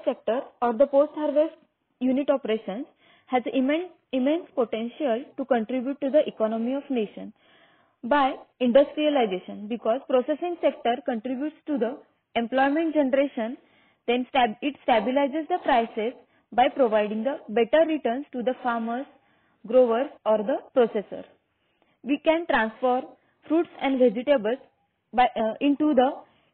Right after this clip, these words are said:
edible products or the intermediate foodstuff by using scientific knowledge, machinery and the energy. So we can, uh, it will contribute to the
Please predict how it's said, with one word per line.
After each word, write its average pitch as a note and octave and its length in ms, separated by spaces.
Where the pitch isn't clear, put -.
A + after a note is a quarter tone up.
edible D4 480
products C4 460
or A3+ 100
the G#3+ 120
intermediate C#4 880
foodstuff B3 440
by A#3+ 120
using C#4 500
scientific C#4 480
knowledge, C#4 480
machinery B3 640
and G3+ 200
the D#4 100
energy. F#3+ 560
So C4 260
we B3+ 140
can, E4 260
uh, A3 200
it C#4+ 160
will E4+ 180
contribute B3+ 520
to B3 80
the B3 160